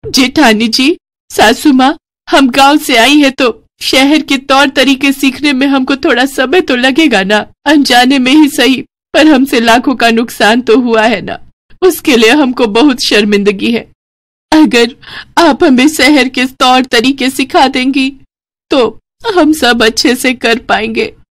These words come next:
उन दोनों की बातें सुनकर एक तो और राजरानी को उन पर दया आ जाती है और उन्हें भी इस बात का एहसास होता है कि इसमें उनकी गलती नहीं है।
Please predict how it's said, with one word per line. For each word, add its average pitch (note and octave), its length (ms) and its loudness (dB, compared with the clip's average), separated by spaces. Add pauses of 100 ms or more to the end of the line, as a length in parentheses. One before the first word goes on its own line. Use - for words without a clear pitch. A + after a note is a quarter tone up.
(160)
उन D#4 160 4
दोनों E4+ 240 4
की F4+ 140 2
बातें E3+ 340 2
सुनकर G#3+ 460 0
एक D#3 220 -2
तो G3+ 80 0
और F#3 120 0
राजरानी D3+ 600 0
को G#3+ 160 0
उन G3 120 2
पर F#3 180 -2
दया D3 320 0
आ D3 40 0
जाती C#3+ 380 -4
है A2+ 140 -10 (280)
और F3 120 0
उन्हें G#3 220 0
भी A#3+ 80 -2
इस G#3 120 -6
बात G#3 260 0
का B3 120 -2
एहसास B3 440 0
होता C4 220 -4
है C4+ 200 2
कि C4+ 140 -4
इसमें C4 220 -4
उनकी A3+ 300 -2
गलती D3 340 -2
नहीं D3+ 180 -6
है। - 160 -12